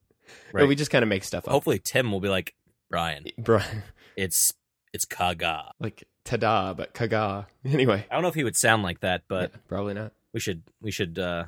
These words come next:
Speaker 1: <laughs>
Speaker 2: we should give him a shout out and see if he'll come on and correct us.
Speaker 1: So, uh,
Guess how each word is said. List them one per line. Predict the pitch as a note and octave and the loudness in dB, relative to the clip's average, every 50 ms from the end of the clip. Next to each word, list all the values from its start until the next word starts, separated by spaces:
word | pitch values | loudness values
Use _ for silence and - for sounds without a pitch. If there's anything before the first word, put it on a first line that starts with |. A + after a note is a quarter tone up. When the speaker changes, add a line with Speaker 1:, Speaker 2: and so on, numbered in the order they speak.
| - _ | -10 _
Speaker 1:
<laughs> | _ _ - | _ _ -12
Speaker 2:
we | A2 - - - - | -8 -8 -6 -6 -6
should | - G#2 E2+ | -8 -8 -4
give | - G#2+ F#2 | -2 -2 -2
him | F#2 | -2
a | F#2 | -6
shout | - - A#2 G#2+ G#2 G#2 | -6 -2 2 4 4 4
out | G2+ F#2 F2+ - | 4 4 2 -2
and | - - | -4 -6
see | - - - G#2+ F#2 | -6 -4 -2 -2 -4
if | F2 - | -2 -4
he'll | G#2 F#2 | -4 -6
come | - - G2+ F#2+ | -4 -4 -4 -2
on | F#2+ F#2 F2+ | -2 -4 -4
and | F2 D#2+ | -6 -8
correct | - - F2+ F2+ F2 - - | -6 -6 -4 -4 -4 -6 -8
us. | F2 E2+ - - | -8 -8 -8 -10
Speaker 1:
So, | - - C#3+ C#3 C3+ C3 | -2 6 8 8 8 10
uh, | A#2+ A#2 A#2 A2+ A2+ A2 A2 | 8 8 8 6 4 4 2